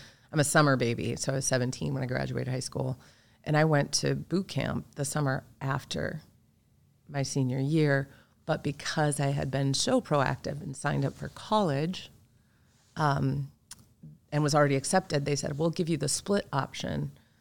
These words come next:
So, which they typically give high school juniors that join, um, so that you can come back and go your senior year of high school. So they were like, "Yep, you'll just go to boot camp this summer, drill with the unit, and then come back and do A I T the following summer."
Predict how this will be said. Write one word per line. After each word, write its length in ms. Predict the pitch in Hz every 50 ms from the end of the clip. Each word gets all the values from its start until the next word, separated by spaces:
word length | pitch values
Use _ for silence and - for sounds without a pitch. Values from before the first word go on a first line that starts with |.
| _ _ _ _ -
So, 480 | - - - 160 143 139 139 139 135 135
which 220 | 151 151 - -
they 80 | 175 156
typically 400 | - 190 - - 170 - 160 156
give 300 | 147 156 147 143 139 135
high 120 | 135 147
school 200 | 139 143 - 147
juniors 440 | 139 135 156 160 175 185 190 190 175
that 100 | 196 196 180
join, 420 | - 190 185 180 180 185 185 180 - _ _ _ _ _ _ _ _ _ _ _ - -
um, 400 | 151 151 151 143 151 143 143 -
so 140 | - 160
that 260 | 151 143 - - - -
you 80 | 139 131
can 120 | 151 143
come 180 | 139 - 143 135
back 240 | 131 127 127 127 -
and 80 | 139 131
go 60 | 127
your 160 | 127 127 131 123
senior 260 | - 147 139 135 127
year 80 | 131 131
of 60 | -
high 180 | - - 143 139
school. 420 | 143 - - - - - - 156 - -
So 480 | - - - 151 143 135 135 135 139 143
they 80 | 147 143
were 60 | 139
like, 200 | 143 139 139 -
"Yep, 180 | 180 190 185 -
you'll 100 | - 160
just 140 | 151 156 -
go 80 | 160 151
to 60 | 143
boot 180 | 151 175 170
camp 200 | - 170 165 156 -
this 120 | 156 147
summer, 360 | - - 151 147 143 143 143 - - - _ _ _
drill 180 | - 170 165 165
with 140 | 160 156
the 80 | 156 151
unit, 320 | 143 143 143 143 143 147 - - - _ _ _ -
and 100 | 147 143
then 100 | 139 135
come 180 | 139 147 139 135
back 260 | 131 127 139 - -
and 120 | 139 135
do 180 | 135 139 139 143
A 200 | - 135 131 131
I 40 | 135
T 380 | 127 - - 143 131 135 127 131
the 120 | - 139
following 360 | - - - 135 - - 131
summer." 300 | - - - - - -